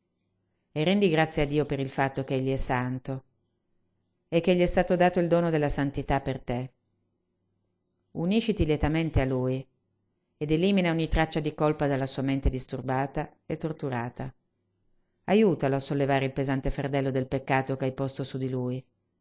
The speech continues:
e che egli ha accettato come suo, e gettato lon-, e gettalo lontano da lui allegramente e con una felice risata. Non premerlo come se fossero spine contro la sua fronte,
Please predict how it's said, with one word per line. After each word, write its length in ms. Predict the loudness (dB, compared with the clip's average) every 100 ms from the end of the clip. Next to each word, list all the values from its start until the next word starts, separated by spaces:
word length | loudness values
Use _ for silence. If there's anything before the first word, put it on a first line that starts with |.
| _ _ _ -6
e 100 | 0
che 180 | 4
egli 160 | 4 4
ha 40 |
accettato 480 | 2 0 2 0 0
come 220 | -4 -4
suo, 320 | -4 -4 0 2
e 60 |
gettato 380 | 0 0 -2 0
lon-, 220 | -2 -2 -6
e 140 | -4 2
gettalo 400 | 4 4 2 2
lontano 400 | 0 0 0 2
da 120 | 0
lui 180 | 2 0
allegramente 960 | 0 0 -2 -2 -2 -4 -4 -6 -8 _ _ _ _
e 120 | -6
con 140 | -2 -2
una 160 | -2
felice 380 | -4 -2 -4 -4
risata. 600 | -6 -6 -6 -6 -8 -12 -12 _ _ _ _ -6
Non 180 | -4 0
premerlo 520 | 4 4 4 0 0
come 220 | 0 -2
se 140 | -2
fossero 360 | -2 -2 -2 -4
spine 380 | -4 -2 0 0
contro 280 | -2 -4 -4
la 100 | -4
sua 120 | -6
fronte, 640 | -4 -2 -2 -4 -6 -8